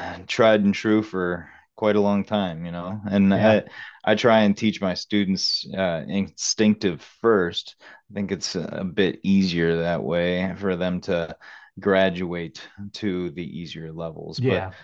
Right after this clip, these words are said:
Speaker 1: start with the art, hard stuff first. That way they can learn the principles and the fundament-, uh, fundamentals outside of all of the gadgetry, you know?
Speaker 2: Yeah, just, just keep it simple to start with, and don't worry about,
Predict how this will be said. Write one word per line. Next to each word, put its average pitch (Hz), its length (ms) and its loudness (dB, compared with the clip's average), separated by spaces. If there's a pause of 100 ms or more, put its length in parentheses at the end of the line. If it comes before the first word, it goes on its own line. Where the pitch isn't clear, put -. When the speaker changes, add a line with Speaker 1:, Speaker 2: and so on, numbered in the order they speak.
(200)
Speaker 1:
start 123 160 -4
with 131 120 -4
the 113 140 -4
art, - 240 -4
hard 117 360 -4
stuff 98 300 -4
first. 92 480 -6
That 92 160 -4
way 92 200 -4
they 90 140 -6
can 87 360 -10 (380)
learn 95 460 -4
the 87 80 -6
principles 82 600 -10
and 82 100 -12
the 85 40 -14
fundament-, 87 640 -12
uh, 95 160 -6
fundamentals 87 800 -8 (140)
outside 85 720 -6 (100)
of 82 420 -6 (120)
all 85 220 -6
of 78 120 -12
the 85 80 -10
gadgetry, 80 800 -12 (100)
you 85 120 -16
know? 85 200 -14 (1120)
Speaker 2:
Yeah, 104 240 -4
just, 107 280 -10
just - 200 -10
keep 123 220 -2
it 98 80 -14
simple 113 380 -2
to 104 80 -6
start 107 340 -4
with, 101 240 -4
and 95 140 -8
don't 101 160 -4
worry 104 240 2
about, 98 360 -2